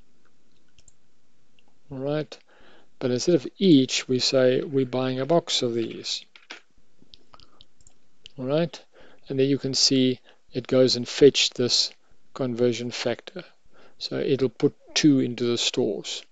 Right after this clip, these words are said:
Now, if we complete the transaction, it'll fill it in. I'm not gonna do that now. The same we can effectively see it, uh, with the next example, which I'd like to share with you, and that is three D printing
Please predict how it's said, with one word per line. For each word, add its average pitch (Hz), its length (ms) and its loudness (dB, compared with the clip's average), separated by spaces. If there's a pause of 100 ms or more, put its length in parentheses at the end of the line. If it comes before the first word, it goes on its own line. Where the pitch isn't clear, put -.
(680)
Now, 123 180 2
if 123 240 -2
we 135 120 4
complete 139 460 2
the 147 80 -2
transaction, 143 720 0
it'll 135 220 0
fill 143 240 2
it 127 100 2
in. 156 180 2
I'm 127 140 -6
not 127 120 -6
gonna 127 180 -4
do 123 180 0
that 123 240 2
now. 139 220 -2
The 135 100 2
same 151 380 0 (480)
we 131 80 0
can 127 340 -2
effectively 147 640 0
see 135 460 4
it, 123 260 -2 (560)
uh, 127 140 -4
with 123 260 -2
the 127 80 2
next 143 320 2
example, 117 640 -2 (580)
which - 200 -4
I'd 131 140 -6
like 123 240 -6
to - 80 -12
share 147 280 4
with 147 280 0
you, 196 200 4 (600)
and 120 160 -6
that 127 140 4
is - 580 2 (800)
three - 360 2
D 160 200 4
printing 147 920 -4